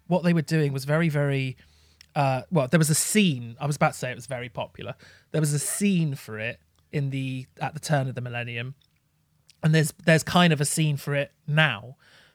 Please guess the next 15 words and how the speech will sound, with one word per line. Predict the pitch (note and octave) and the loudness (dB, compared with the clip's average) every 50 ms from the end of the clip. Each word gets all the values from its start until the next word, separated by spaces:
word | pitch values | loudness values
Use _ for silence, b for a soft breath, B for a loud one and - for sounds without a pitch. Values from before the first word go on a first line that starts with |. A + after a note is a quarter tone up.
| b b _ | b b _
But | - D3+ D3+ - - _ - | 0 0 0 0 -4 _ 4
in | F#3 G3 F#3 | 4 4 4
between | D#3 D3 - - G#3+ A#3 A3+ G#3+ F3 | 4 2 -2 0 0 2 2 2 2
those | C3+ C3 B2+ - | 0 -2 -4 -6
times | - - C3 A#2 A#2+ A#2+ B2 - | -6 -6 -6 -8 -8 -10 -10 -4
when | C#3+ D3 C#3 C#3 | -2 -2 -2 -2
exotic | C3 C3 D3 C#3 - - B2+ - | -4 -4 -6 -6 -6 -8 -8 -8
animal | C3 C3 B2+ C3 | -6 -6 -6 -8
petting | B2 - D3 F#2+ B2 C3+ B2+ | -8 -8 -8 -6 -6 -8 -8
zoo | B2 C3 B2+ B2+ B2+ A#2+ A#2+ | -8 -6 -6 -6 -8 -8 -6
were | C3+ C#3+ C#3+ C#3+ C#3+ C3 B2+ | -2 0 2 4 4 2 0
a | C3 | -4
thing, | - - - F3 C#3 G2 F#2+ G#2+ B2 C#3 - _ _ _ _ _ _ _ | -2 2 4 4 4 2 -2 -10 -12 -12 -12 _ _ _ _ _ _ _
there | - D3 D#3+ D#3 | 0 2 2 2
wasn't | D3+ D3+ E3+ F#3+ F#3+ - - G#3+ G#3 F3+ | 2 2 2 2 0 2 0 0 -2 -2